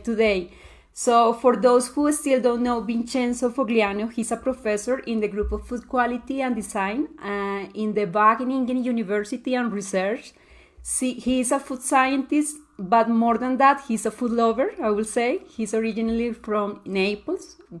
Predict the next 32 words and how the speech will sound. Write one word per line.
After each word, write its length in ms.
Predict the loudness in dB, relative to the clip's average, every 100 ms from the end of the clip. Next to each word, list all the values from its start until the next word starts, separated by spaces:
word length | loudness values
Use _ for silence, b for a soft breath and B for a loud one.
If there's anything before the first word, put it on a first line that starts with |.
| -14
from 420 | -2 0 0 0
where 200 | 0 0
he's 300 | -2 -6 -8
broadcasting 840 | -6 -2 -2 -2 0 2 0 -4 -2
at 160 | -2
the 60 | -4
moment. 420 | -2 -2 -2 -4 -8 b b b b b -2
And 300 | 0 2 0
he 100 | 2
works, 460 | 4 4 0 -6 -2
uh, 360 | 2 4 4 2
be-, 380 | -2 -8 -8 -6
uh, 100 | -8 -6
between 580 | -8 -6 -2 -2 -2 -2
the 100 | 0
Netherlands 920 | 2 4 6 6 4 4 2 -2 -6 -8
and 340 | -2 0 0 -2
Italy. 640 | 0 4 4 4 0 -4 b b b
So, 520 | -6 4 8 8 6 4
I 100 | 0
don't 160 | 2
know, 140 | 2 2
Vincenzo, 540 | 2 -2 -2 -4 -4
something 520 | -4 -4 -4 -2 -2
else 300 | 0 -2 -2
you 120 | -4 -2
want 260 | -2 -2
to 120 | 0
add 220 | 0 0 -4
to 120 | -10
this 420 | -6 -6 -6 -10 -18 -6
short 340 | 0 0 -2